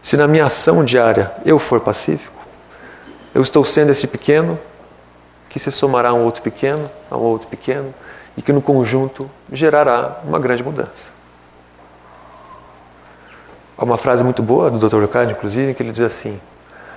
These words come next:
"Toda grande mudança na Terra passou primeiro pela consciência de um homem bom." Toda mudança na Terra passou primeiro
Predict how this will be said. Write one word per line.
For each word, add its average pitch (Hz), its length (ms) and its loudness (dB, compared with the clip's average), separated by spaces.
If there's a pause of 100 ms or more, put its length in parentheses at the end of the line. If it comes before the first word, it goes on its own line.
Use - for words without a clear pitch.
(500)
"Toda 202 420 2 (560)
grande 139 320 2
mudança 127 600 2
na 104 120 0
Terra 110 460 -2 (920)
passou 147 380 2
primeiro 127 560 0 (260)
pela 120 180 2
consciência 131 680 0
de 143 80 -2
um 147 60 2
homem 143 280 0
bom." 110 220 -2 (3500)
Toda 147 200 2
mudança 113 440 2
na 104 80 2
Terra 120 440 0 (300)
passou 127 260 0
primeiro 127 520 0